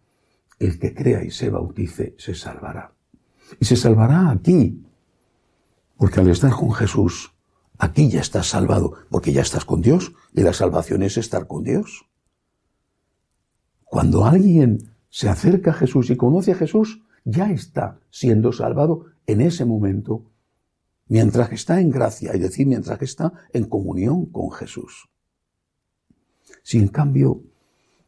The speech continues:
hacemos todo lo demás, pero no estamos evangelizando,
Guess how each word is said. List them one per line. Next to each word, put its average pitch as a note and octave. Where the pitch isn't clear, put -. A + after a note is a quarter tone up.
hacemos C#3
todo D3
lo G#2+
demás, F2+
pero F#2+
no G#2
estamos -
evangelizando, -